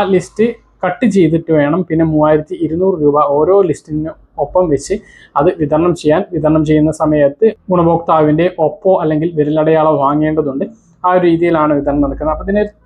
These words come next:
താമസമുണ്ട്, ആ ഒരു താമസം മാത്രമാണുള്ളത്. എന്തായാലും തിങ്കളാഴ്ച മുതൽ അതിൻ്റെ ഒരു വിതരണം സജീവമാകും. തിങ്കൾ, ചൊവ്വ, ബുധൻ, വ്യാഴം ദിവസങ്ങളിലേക്കായിട്ട്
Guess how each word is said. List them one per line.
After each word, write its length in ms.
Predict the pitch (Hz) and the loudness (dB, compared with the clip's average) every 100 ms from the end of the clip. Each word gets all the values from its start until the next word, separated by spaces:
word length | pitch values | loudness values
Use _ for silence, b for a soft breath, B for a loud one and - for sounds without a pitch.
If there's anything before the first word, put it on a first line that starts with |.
| 180 | 0
താമസമുണ്ട്, 600 | 185 220 220 202 147 147 156 | 2 0 -2 -4 -4 -2 0
ആ 20 | 180 | -2
ഒരു 60 | 180 | -2
താമസം 360 | 165 170 170 185 151 | -4 -4 -6 -2 -2
മാത്രമാണുള്ളത്. 720 | 143 165 147 139 127 135 220 B B B - | -2 -4 -4 -4 -6 -4 -4 B B B -2
എന്തായാലും 440 | 190 190 175 180 247 247 _ 175 | 0 2 2 2 0 -4 _ -2
തിങ്കളാഴ്ച 380 | 165 160 156 170 | 0 2 2 0
മുതൽ 120 | 147 135 - 151 | 0 -4 -2 0
അതിൻ്റെ 200 | 160 165 | 2 0
ഒരു 80 | 156 143 | 0 0
വിതരണം 300 | 139 147 196 151 | -2 -2 -4 -2
സജീവമാകും. 680 | 143 151 147 135 131 180 247 _ - | 0 2 2 2 0 -2 -4 _ -2
തിങ്കൾ, 220 | 156 160 160 | 2 2 2
ചൊവ്വ, 260 | 156 156 151 | 2 2 0
ബുധൻ, 240 | 147 180 185 | 0 0 2
വ്യാഴം 300 | 151 147 170 156 | 2 2 0 0
ദിവസങ്ങളിലേക്കായിട്ട് 800 | 151 160 156 151 151 139 127 180 | 0 -2 0 0 0 -2 -4 -8